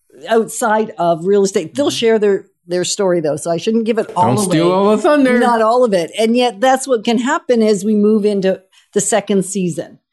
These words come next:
Speaker 1: is
Speaker 2: Mm-hmm.
Speaker 1: we move into caring for you, taking care of what's important to you, 'cause what's important to you becomes important to us.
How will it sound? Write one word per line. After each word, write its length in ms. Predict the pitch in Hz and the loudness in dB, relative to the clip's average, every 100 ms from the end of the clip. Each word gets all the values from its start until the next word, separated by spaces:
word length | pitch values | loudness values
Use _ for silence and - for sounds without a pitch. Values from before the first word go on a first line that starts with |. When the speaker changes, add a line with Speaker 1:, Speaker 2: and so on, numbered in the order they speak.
| _ | _
Speaker 1:
is 200 | - 185 | -2 0
Speaker 2:
Mm-hmm. 80 | 175 | 0
Speaker 1:
we 120 | 202 202 | 0 2
move 360 | 220 247 262 | 2 2 0
into 360 | 214 226 226 196 | -2 -2 -4 -6
caring 560 | 175 220 196 190 185 | -10 -8 -6 -4 -6
for 180 | 175 175 | -8 -8
you, 300 | 147 110 - _ _ _ _ _ - | -10 -12 -20 _ _ _ _ _ -6
taking 500 | 220 247 285 269 247 | -4 -4 -2 -2 -4
care 380 | - 214 208 214 | -2 -2 0 -2
of 160 | 160 | -2
what's 260 | 185 - - | -8 -8 -4
important 600 | 185 175 262 262 247 233 | -4 -4 0 0 0 -8
to 120 | - 226 | -6 -8
you, 280 | 269 302 | -6 -8
'cause 220 | 254 269 254 | -8 -8 -4
what's 180 | 247 | -4
important 400 | 262 233 262 240 | -4 -4 -4 -4
to 60 | 240 | -4
you 60 | 240 | -4
becomes 380 | 220 - 208 214 | -4 -4 -4 -2
important 400 | 185 190 165 160 | -4 -4 -6 -6
to 100 | 131 | -8
us. 300 | - - | -10 -20